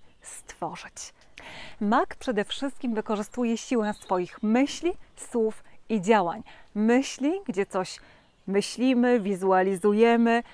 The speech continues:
słowa, słowa jako zaklęcia i konkretne działania.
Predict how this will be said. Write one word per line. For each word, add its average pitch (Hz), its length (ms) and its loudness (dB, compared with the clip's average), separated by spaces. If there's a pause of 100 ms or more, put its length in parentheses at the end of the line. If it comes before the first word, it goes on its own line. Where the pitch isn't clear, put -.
(360)
słowa, 233 440 4
słowa 208 440 2
jako 190 220 -4
zaklęcia 233 600 -2 (120)
i 294 140 -2
konkretne 180 880 -6 (400)
działania. 185 720 -4